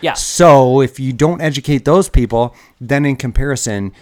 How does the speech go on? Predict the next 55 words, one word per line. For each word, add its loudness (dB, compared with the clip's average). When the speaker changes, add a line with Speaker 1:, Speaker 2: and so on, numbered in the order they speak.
Speaker 2:
you'll 0
be -4
Speaker 1:
Right. -8
Speaker 2:
wealthier. -4
Speaker 1:
And -8
they're -6
gonna -8
take -10
away -12
things -16
you -14
like, -12
like -14
guns. -6
Remember, -10
you -6
like -6
guns? -2
Speaker 2:
Right. 2
Speaker 1:
Here, -4
look, -14
aren't -8
Speaker 2:
That's 0
Speaker 1:
guns -6
Speaker 2:
right. 0
Speaker 1:
awesome? -6
You -8
love -4
guns, -6
Speaker 2:
They 2
don't 0
Speaker 1:
don't -4
Speaker 2:
want 0
Speaker 1:
you? 0
Speaker 2:
you -2
to 0
eat -2
burgers. -8
Speaker 1:
They -8
don't -6
Speaker 2:
They -2
Speaker 1:
want -2
Speaker 2:
don't 0
Speaker 1:
you -4
to -4
eat -4
Speaker 2:
like -2
Speaker 1:
hamburgers. -4
Speaker 2:
beef. -14
Speaker 1:
They're -6
not, -4
they're -8
not, -4
Speaker 2:
Right. -6
Speaker 1:
like, -8